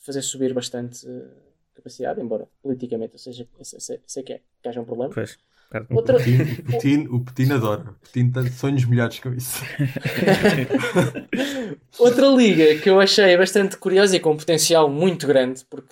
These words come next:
Speaker 1: tem equipas que de vez em quando fazem umas coisitas engraçadas na Europa, é a Grécia e a Turquia. Acho que podia ficar uma liga bastante forte. Há cinco ou seis clubes na Turquia, três ou quatro clubes na Grécia com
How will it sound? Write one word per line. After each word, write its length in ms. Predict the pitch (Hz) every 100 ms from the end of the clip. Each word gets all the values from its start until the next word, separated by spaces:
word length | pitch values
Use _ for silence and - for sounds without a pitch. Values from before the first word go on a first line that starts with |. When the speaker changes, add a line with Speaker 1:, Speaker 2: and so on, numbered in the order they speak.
| -
Speaker 1:
tem 160 | 156
equipas 460 | 156 170 160 156 -
que 380 | _ _ _ _
de 40 |
vez 140 | 165 165
em 100 | 165
quando 220 | 165 160
fazem 280 | 160 151 151
umas 180 | 147
coisitas 360 | 147 147 147 151
engraçadas 420 | 151 139 143 147
na 80 | 143
Europa, 460 | 139 143 135 160 -
é 180 | 180 170
a 40 |
Grécia 280 | 170 175 175
e 20 |
a 40 | 185
Turquia. 320 | _ 190 156 _ _ _ _ _
Acho 180 | 135 -
que 80 | _
podia 160 | 135
ficar 240 | 131 135 131
uma 140 | 131
liga 280 | 131 131 131
bastante 300 | 131 131 131
forte. 260 | 135 131
Há 60 | 123
cinco 220 | 139 151
ou 40 | 151
seis 160 | 147
clubes 220 | 147 139 135
na 60 |
Turquia, 480 | 127 - 131 131 123 - _
três 220 | 143 135
ou 60 | 131
quatro 200 | 127 -
clubes 200 | 135 127
na 60 |
Grécia 380 | 123 120 131 123
com 340 | 123 117 113